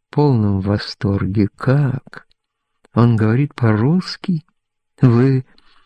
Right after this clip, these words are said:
вы русский?» «Нет, нет, не отрицайте. Я сразу же что-то почувствовала, что-то родное». «Что? Родное?» Что-то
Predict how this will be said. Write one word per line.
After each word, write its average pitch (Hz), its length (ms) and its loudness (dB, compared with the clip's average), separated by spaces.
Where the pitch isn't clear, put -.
вы 120 440 2
русский?» 170 800 -2
«Нет, 117 260 2
нет, 110 420 2
не 117 160 2
отрицайте. 123 720 -2
Я 117 180 2
сразу 127 600 0
же 165 120 0
что-то 135 420 -2
почувствовала, 143 840 0
что-то - 960 -2
родное». 113 920 0
«Что? - 680 -4
Родное?» 104 960 0
Что-то 131 460 0